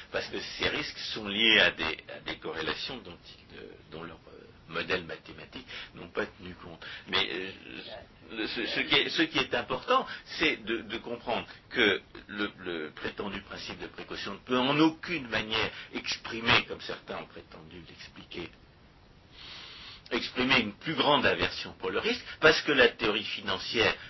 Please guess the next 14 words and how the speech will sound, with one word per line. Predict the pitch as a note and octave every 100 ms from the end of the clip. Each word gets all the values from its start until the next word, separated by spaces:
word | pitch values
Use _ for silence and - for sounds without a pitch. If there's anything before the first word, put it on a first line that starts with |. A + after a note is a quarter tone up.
| -
nous, | G#2 A#2 A2+ G2 -
euh, | A2+ - -
nous, | G#2 G2 F2 D#2+ E2+ F2
nous | F2 F2
permet | - F2+ D3 B3 - -
de | B2
choisir | - - D3+ C3 C3 B2+ F2 - - -
un | F2
portefeuille | - E2+ - F2 F#2+ E2+
plus | - F#2+ F2+
ou |
moins | E2+ E2+
risqué, | D2+ D#2 - G#3 - - -
suivant | - E3 G#3 C4